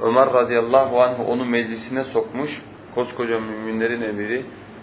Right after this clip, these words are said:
koskoca halife, koskoca İslam devlet başkanı bir çocuğu kendi meclisine sokmuş. İnsanlar da "Bu çocuğun ne işi var burada?" deyince, eee, onlara Nasr suresindeki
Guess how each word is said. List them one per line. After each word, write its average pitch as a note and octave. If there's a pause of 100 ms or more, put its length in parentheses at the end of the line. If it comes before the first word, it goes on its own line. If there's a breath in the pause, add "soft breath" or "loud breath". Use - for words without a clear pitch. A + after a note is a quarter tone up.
(120)
koskoca A#2 (100)
halife, G#2+ (500)
koskoca C3
İslam B2
devlet A#2+
başkanı A2+ (600)
bir B2
çocuğu B2
kendi B2+
meclisine B2
sokmuş. B2+ (540 loud breath)
İnsanlar B2+
da B2 (240)
"Bu A#2+
çocuğun C3+
ne D3
işi C#3+
var A2+
burada?" A2
deyince, C3+ (1160 loud breath)
eee, G#1 (760)
onlara B2
Nasr D3
suresindeki B2